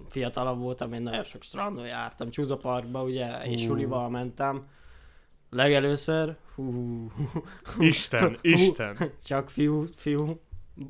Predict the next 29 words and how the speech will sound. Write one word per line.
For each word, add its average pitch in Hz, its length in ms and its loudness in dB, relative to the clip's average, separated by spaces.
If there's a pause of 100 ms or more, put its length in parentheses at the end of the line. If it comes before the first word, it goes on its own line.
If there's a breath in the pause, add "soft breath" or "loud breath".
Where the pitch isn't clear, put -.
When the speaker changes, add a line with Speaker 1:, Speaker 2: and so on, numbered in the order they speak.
Speaker 1:
ezért, 151 420 -2 (280)
csak 143 260 -4
fiú 160 240 2
suli, 185 440 4 (160)
fiú 151 540 -2 (200)
osztálytársa. 160 300 0
Speaker 2:
Ismerem 147 340 10
az 139 120 8
érzést, 143 440 6
asztalos 139 420 -2
iskolába 139 440 -2
jártam. 143 300 -8 (420)
Speaker 1:
Hát, 170 160 -12
úgy 151 80 -6
sok - 220 0
minden 156 260 4
néznivaló 156 640 8
nem 202 280 4
volt, 220 260 6
de 185 320 6 (640 soft breath)
annál 135 340 2
többet 131 340 0
csináltunk, 131 640 0
annál 123 240 2
több 127 160 -2
baromságot, 147 880 2
ugye? 175 220 6
Speaker 2:
Igen, 170 200 10
mert 165 140 12